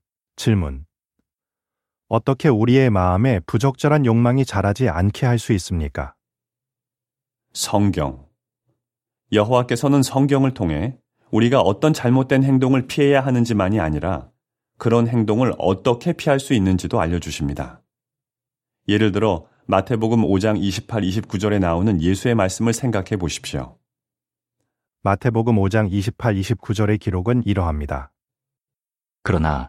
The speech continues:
Speaker 3: 나는 여러분에게 말합니다. 누구든지 여자를 계속 바라보고 정욕을 품는 사람은 마음으로 이미 그 여자와 간음한 것입니다.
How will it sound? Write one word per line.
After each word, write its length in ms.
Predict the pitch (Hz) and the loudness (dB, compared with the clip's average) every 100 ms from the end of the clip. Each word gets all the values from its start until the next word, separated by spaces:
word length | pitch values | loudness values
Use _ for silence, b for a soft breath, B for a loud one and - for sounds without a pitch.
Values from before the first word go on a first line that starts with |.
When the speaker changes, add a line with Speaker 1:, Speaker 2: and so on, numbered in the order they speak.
| - | -4
Speaker 3:
나는 360 | 82 98 127 110 | 0 4 4 4
여러분에게 500 | 98 90 92 87 92 | 4 2 0 2 2
말합니다. 720 | 87 69 65 65 64 - _ _ _ _ _ _ _ _ _ _ _ _ _ _ _ _ _ - | 0 -2 -6 -6 -8 -10 _ _ _ _ _ _ _ _ _ _ _ _ _ _ _ _ _ -2
누구든지 800 | 98 110 113 107 104 85 69 - _ | 2 4 4 4 2 -2 -4 -14 _
여자를 520 | 92 101 104 120 131 127 | 2 2 4 4 4 2
계속 560 | - 104 117 - 135 - | 0 2 4 2 0 0
바라보고 520 | 104 104 104 101 107 | 0 2 2 2 2
정욕을 480 | - - 98 101 104 | 0 2 2 4 2
품는 340 | - 92 85 | 0 0 0
사람은 460 | 82 80 76 73 71 _ _ _ _ _ _ | -2 -2 -2 -2 -6 _ _ _ _ _ _
마음으로 640 | 90 85 98 117 127 160 | 2 2 4 4 4 4
이미 240 | 120 117 131 | 4 4 4
그 220 | - 127 | 2 2
여자와 360 | 104 117 117 123 | 2 2 2 2
간음한 520 | - 95 117 135 131 | 0 2 4 4 4
것입니다. 680 | 87 - 76 65 65 60 | 0 -2 -4 -4 -6 -8